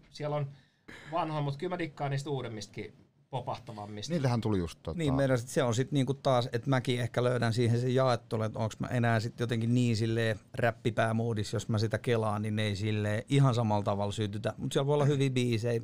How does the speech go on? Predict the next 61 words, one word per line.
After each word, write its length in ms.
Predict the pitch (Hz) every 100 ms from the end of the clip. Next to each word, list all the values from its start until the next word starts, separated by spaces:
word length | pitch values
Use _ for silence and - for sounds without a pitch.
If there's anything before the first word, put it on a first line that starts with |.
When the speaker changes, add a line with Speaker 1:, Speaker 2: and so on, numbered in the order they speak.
| -
Speaker 3:
mut 200 | 123 -
sit 200 | 117 -
Speaker 2:
Mm. 40 |
Speaker 3:
niinku 280 | 123 104 113
silleen 360 | 117 113 117 117
räppipää 560 | - 110 - 113 113 107
minä 220 | 113 110
on 120 | 104
silleen, 200 | 107 104
et 80 | 110
joo, 140 | 120 - -
Ime 160 | 139
huiluun 360 | 139 127 120 131 117 175
Speaker 2:
<laughs> 100 | 202
Speaker 3:
lähti 320 | 127 117 -
aika 240 | 113 117 113
kovaa. 280 | 113 107 107
Mä 100 | 113
olin, 160 | 104
että 140 | 101 123
aa, 220 | 117 113 - -
tää 120 | 110
on 100 | 107
hyvä. 140 | 104 107 - - - - - -
Speaker 2:
Aivan. 200 | - 113
Speaker 1:
Joo, 120 | 147
ja 60 | 143
siis 160 | 131 120 113 143 - 143
mä, 160 | 151 -
mä 120 | 147
oon 120 | 147
nykyään 460 | 139 143 139 135 135
muuttunut 540 | 143 127 131 127 120
sillai 500 | - 127 120 117 120 139
musiikin 400 | 135 139 127 117
kuuntelijana 500 | 123 123 120 113 110
tosi 200 | 113 117
paljon. 380 | 113 117 113 - - _ _ _
Et 120 | 113
mä 100 | 123
kuuntelen 400 | 120 117 117 127
musaa 360 | 127 127 135 120
niinku 180 | 120 120
musiikkina. 720 | 131 127 117 110 - 113 117 - -
Ennen 260 | 127 117
Speaker 2:
Mm. 40 | 104
Speaker 1:
se 60 |
oli 140 | 95 110
silleen, 260 | 117 110
että 120 | 110
jos 160 | 117 -
jossain 340 | 127 - 123
räpättiin, 500 | 120 117 113 - 120
niin 60 | 110
sit 80 | 101
sen 80 | 107
piti 140 | 104
olla 120 | 110 110
niinku 180 | 107
hyvää 240 | 117 117 110
räppiä. 400 | 120 113 -